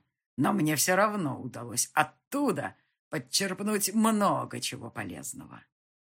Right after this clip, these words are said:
Армандо и Кристиан говорят об этих событиях так, будто они случились только вчера. Мне же приходится из всех сил напрягать память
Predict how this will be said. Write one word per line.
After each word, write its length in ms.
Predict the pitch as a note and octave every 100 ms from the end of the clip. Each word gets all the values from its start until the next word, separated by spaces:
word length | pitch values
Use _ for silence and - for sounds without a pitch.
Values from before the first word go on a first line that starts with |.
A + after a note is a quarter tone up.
| _ _ -
Армандо 420 | B2+ C#3+ C3+ C3+
и 120 | C3
Кристиан 560 | B2+ F#3+ G#3 - B2 A#2+
говорят 400 | D3 D3 D3+ -
об 180 | D#3 C#3+
этих 220 | C#3 C#3+
событиях 640 | - D3 D3+ - D3+ C3+
так, 300 | - A3+ A#3+ - _ _
будто 400 | F#3 G3+ - G#3
они 200 | G#3 G#3
случились 580 | F#3+ G#3 - D4+ F#3+ -
только 260 | G#3 G3
вчера. 480 | G#3+ - A3+ C#3+ G#2+ - _ _ _ _ _
Мне 240 | F#3 G#3+ D4+
же 100 | D4+
приходится 540 | - - F3+ D3 -
из 260 | - F#3+ -
всех 320 | - B3 C4
сил 300 | - F3+ C#3+
напрягать 520 | C#3 C#3 D3+ E3 D#3
память 440 | - C#4 C4 -